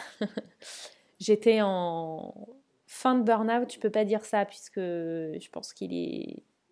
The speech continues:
il est fini juste maintenant en fait, mais en tout cas j'étais en, ouais, en sortie de burn-out,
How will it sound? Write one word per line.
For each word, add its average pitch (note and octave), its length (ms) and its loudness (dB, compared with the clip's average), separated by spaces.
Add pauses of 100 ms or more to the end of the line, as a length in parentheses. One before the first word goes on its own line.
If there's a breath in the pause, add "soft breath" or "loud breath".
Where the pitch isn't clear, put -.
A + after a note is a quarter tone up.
(100)
il F3+ 140 -6
est F#3 40 -4
fini G3 340 -4
juste F#3+ 280 -10
maintenant G3 360 -4
en F3+ 60 -6
fait, F3 240 -8
mais F#3+ 200 -8 (340 loud breath)
en G#3 100 4
tout G#3+ 120 -4
cas C4+ 160 8
j'étais A3+ 340 6
en, G3+ 360 2 (2500)
ouais, G#3+ 380 6
en G3 100 -4
sortie C4+ 480 -2
de B3 80 2
burn-out, A3 880 2